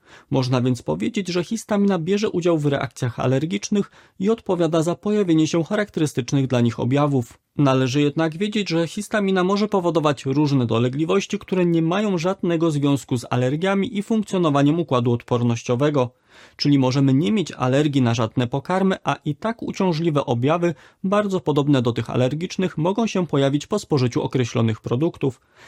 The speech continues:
Jest to spowodowane właśnie tak zwaną nietolerancją histaminy.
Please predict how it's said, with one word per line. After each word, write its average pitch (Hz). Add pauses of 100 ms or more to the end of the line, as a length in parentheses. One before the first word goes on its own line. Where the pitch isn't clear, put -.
(160)
Jest 127
to 139
spowodowane 185
właśnie 220
tak 214
zwaną 143
nietolerancją 135
histaminy. 131